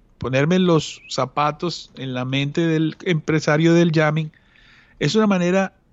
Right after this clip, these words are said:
no solamente de celebrar los diez años, sino de, de hacerle un contrapeso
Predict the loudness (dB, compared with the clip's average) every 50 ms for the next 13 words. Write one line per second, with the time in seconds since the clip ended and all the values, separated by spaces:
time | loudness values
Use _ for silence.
0 | _ _ _ _ _ _ _ -8 -4 0 0 0 2 2 2 2 2 2 2 0
1 | 0 2 0 0 0 0 -2 0 0 0 0 0 0 0 -2 -2 -2 -2 -2 -2
2 | -2 -4 -6 -6 -8 -8 -8 -6 -4 -2 0 0 2 2 2 2 2 0 -2 _
3 | _ _ _ _ _ _ _ _ _ _ _ -6 -4 -2 -2 -2 0 0 0 0
4 | 0 0 -2 -2 -2 -2 -2 -2 -2 -2 -2 -4 -4 -4 -6 -6 -6 -6 -4 -4
5 | -4 -4 -6 -8 -8 -10